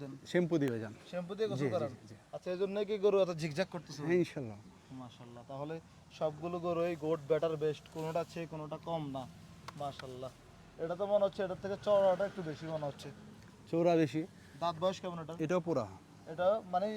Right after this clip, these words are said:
Speaker 1: বলদ গরু বেশিরভাগ আটটা দাঁত থাকে নাকি?
Speaker 2: জি, জি,
Speaker 1: সমান থাকে।
Speaker 2: জি।
Speaker 1: এটা কেমন চাচ্ছিলেন?
Speaker 2: এটা আমরা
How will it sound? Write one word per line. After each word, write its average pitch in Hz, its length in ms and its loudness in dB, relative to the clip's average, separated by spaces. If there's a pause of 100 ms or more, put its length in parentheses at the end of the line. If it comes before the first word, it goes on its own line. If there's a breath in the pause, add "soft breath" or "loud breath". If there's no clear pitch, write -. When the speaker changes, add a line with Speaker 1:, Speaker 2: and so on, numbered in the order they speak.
(120)
Speaker 1:
বলদ 196 240 4
গরু 202 180 0
বেশিরভাগ 202 340 0
আটটা 170 180 2
দাঁত 160 220 -2
থাকে 135 140 -8
নাকি? 123 200 -4
Speaker 2:
জি, 139 80 8
জি, 110 160 0
Speaker 1:
সমান 120 200 -6
থাকে। 131 220 -10
Speaker 2:
জি। 131 100 2 (440)
Speaker 1:
এটা 185 160 6
কেমন 190 240 2
চাচ্ছিলেন? 175 340 -2 (380)
Speaker 2:
এটা 156 200 6 (100)
আমরা 185 140 10